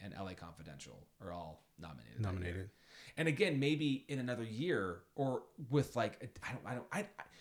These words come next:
Speaker 1: I, I don't know if there's a way to save this movie is, I think, ultimately what I'm getting at. I don't, I don't know what they could have done.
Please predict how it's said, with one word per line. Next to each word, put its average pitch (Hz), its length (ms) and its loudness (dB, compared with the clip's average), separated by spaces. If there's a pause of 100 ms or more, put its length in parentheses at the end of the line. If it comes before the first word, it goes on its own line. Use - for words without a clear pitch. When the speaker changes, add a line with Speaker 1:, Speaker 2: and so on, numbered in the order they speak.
(260)
Speaker 1:
I, 190 300 4
I 226 40 8
don't 269 140 6
know 247 80 8
if - 80 6
there's 196 120 2
a 180 60 4
way 160 140 4
to 151 80 2
save 143 280 2
this 104 200 -6
movie - 400 -2
is, - 240 2
I 139 60 4
think, 160 260 4
ultimately 143 340 6
what 110 140 4
I'm 104 80 2
getting 117 240 4
at. 95 100 4
I 117 80 6
don't, 143 180 6
I 156 60 8
don't 160 160 8
know 147 200 8
what 131 200 6
they 127 80 4
could 120 160 -2
have 107 140 -2
done. 113 420 0